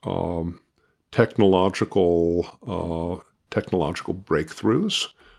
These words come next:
uh, that can help, uh, maintain prosperity with changing, uh, energy composition, and also, uh, racing to get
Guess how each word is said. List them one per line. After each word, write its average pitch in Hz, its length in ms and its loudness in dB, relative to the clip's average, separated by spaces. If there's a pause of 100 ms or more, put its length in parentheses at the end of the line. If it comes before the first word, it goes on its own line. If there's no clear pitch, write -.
(140)
uh, 95 440 -4
that 101 540 0
can 95 200 -2
help, 87 680 0
uh, 92 400 -2 (120)
maintain 104 680 2
prosperity 90 1000 4 (420)
with 95 440 0
changing, 92 1120 0 (120)
uh, 90 400 -2 (800)
energy 101 600 2
composition, 98 1040 -4 (800)
and 143 360 6
also, 95 960 6 (300)
uh, 95 340 0 (180)
racing 101 920 4
to 101 260 0
get 87 380 2